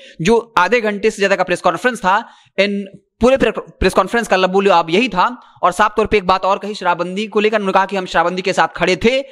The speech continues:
खड़े हैं, लेकिन ये सिर्फ कागजों पर सफल नहीं होना चाहिए, बल्कि जमीनी स्तर पर इसका जो है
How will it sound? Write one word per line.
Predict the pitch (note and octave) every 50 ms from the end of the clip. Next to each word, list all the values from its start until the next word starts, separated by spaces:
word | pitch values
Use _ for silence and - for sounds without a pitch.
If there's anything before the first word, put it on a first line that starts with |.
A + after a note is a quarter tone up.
| - - _
खड़े | - - G#3 A3+ A#3+
हैं, | A3 B3+ C#4 C#4+
लेकिन | C4 C4 A3 C4 B3+
ये | C4 C#4+ C#4+ D4 C#4+ - - _ _ -
सिर्फ | A#3 G#3+ F#3 -
कागजों | A3 G#3 G#3+ G#3+ B3 C#4
पर | A#3 B3
सफल | A3+ - A3 A3+ A3 G3+
नहीं | F#3+ A#3+ C#4+
होना | C#4 A#3+ G#3
चाहिए, | E3+ F3+ D3+ D#3+ F#3 G#3+ A#3+ C4 - - _ _ D#3+
बल्कि | F#3 G#3 F#3+ G#3+ F#3
जमीनी | D#3 E3+ F#3 F#3+ A3 B3+ C#4 C#4 A#3+
स्तर | - - G#3 F#3+
पर | F#3+ G3 G3+ G3+ G#3+ A3+ A3 - _ - - _ -
इसका | G#3+ G#3+ - - - G#3+ G#3+ G#3
जो | F3+ G3 G3
है | F#3 G3 G3+ G#3+ A3 A3+ G#3+